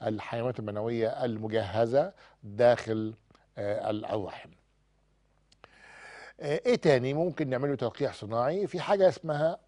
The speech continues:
unexplained infertility. يعني ايه؟ يعني عدم القدرة على الإنجاب غير مسببة أو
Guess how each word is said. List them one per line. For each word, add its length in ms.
unexplained 880
infertility. 680
يعني 360
ايه؟ 280
يعني 680
عدم 640
القدرة 520
على 260
الإنجاب 640
غير 560
مسببة 720
أو 680